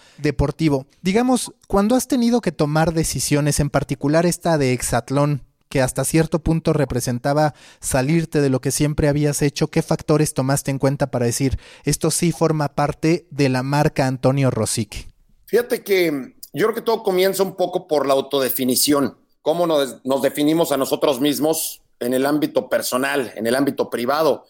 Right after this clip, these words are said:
Speaker 2: y no tanto cómo nos define el mercado, al menos así lo veo yo. O sea, porque el mercado, pues, es muy circunstancial, ¿no? Y la industria es muy circunstancial, muy coyuntural.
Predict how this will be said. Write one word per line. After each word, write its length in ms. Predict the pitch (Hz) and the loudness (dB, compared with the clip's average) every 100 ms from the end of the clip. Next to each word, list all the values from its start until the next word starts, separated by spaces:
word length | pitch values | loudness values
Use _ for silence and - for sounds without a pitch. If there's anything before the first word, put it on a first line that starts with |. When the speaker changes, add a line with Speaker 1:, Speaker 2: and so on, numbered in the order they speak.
| _ | _
Speaker 2:
y 80 | 143 | -2
no 220 | 151 175 | 0 2
tanto 320 | 190 196 190 - | 0 0 -2 0
cómo 240 | 180 185 | 0 2
nos 180 | 170 131 | 0 0
define 380 | 139 - 160 160 | -4 -2 -2 0
el 100 | 147 | 2
mercado, 720 | 135 120 - 160 139 104 - - | 0 0 -2 0 0 -4 -10 -8
al 120 | 117 123 | -2 0
menos 220 | 170 156 | 0 0
así 200 | 117 139 | -2 -2
lo 100 | 131 | 0
veo 140 | 127 | 0
yo. 180 | 113 143 | 0 -2
O 360 | 123 - _ - | -2 -8 _ -4
sea, 140 | 151 | -2
porque 180 | 160 160 | -2 -2
el 80 | 180 | -2
mercado, 680 | 180 202 240 247 226 - - - | 0 0 0 0 0 -2 -16 -8
pues, 240 | 208 - | -2 0
es 220 | 220 208 196 | 0 0 0
muy 160 | 214 | -2
circunstancial, 760 | - 214 196 175 147 175 165 139 | -2 -2 -2 -2 -2 0 0 0
¿no? 160 | 143 | 0
Y 60 | 160 | 0
la 80 | 143 | 0
industria 320 | 151 156 170 | 0 0 0
es 60 | |
muy 100 | 156 | 0
circunstancial, 580 | 147 151 139 127 117 156 | -2 -2 -2 -2 -2 -2
muy 200 | 156 156 | -2 -2
coyuntural. 840 | - 143 143 131 135 135 147 131 | -2 2 0 0 -2 -2 0 -4